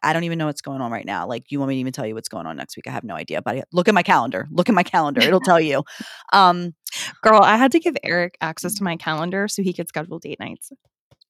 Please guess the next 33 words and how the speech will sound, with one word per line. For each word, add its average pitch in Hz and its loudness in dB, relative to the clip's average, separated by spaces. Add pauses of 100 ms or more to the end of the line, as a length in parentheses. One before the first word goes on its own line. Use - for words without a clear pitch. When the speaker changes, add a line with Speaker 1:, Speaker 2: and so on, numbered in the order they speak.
(440)
Speaker 1:
Yeah, 269 6 (200)
I 196 6
mean, 220 4
it's 220 4
Speaker 2:
Yeah. - 2
Speaker 1:
just, - -2
I 202 0
mean, 208 -2
I, 220 4 (180)
I 196 4
add 196 4
Adam 175 2
to 160 -2
everything. 165 -4
Literally, 170 2
if 262 2
Speaker 2:
Mm-hmm. 349 4
Speaker 1:
I'm 170 0
gonna 175 0
go 170 6
pee, 147 -2
like, 139 -4
and 147 -4
it's - -10
on 147 -2
my 147 -2
calendar, 135 -4 (180)
Speaker 2:
Yep. 214 2
Speaker 1:
like, - -20
he - -10
knows 139 -4
because 139 -4
Speaker 2:
Yep. 196 -4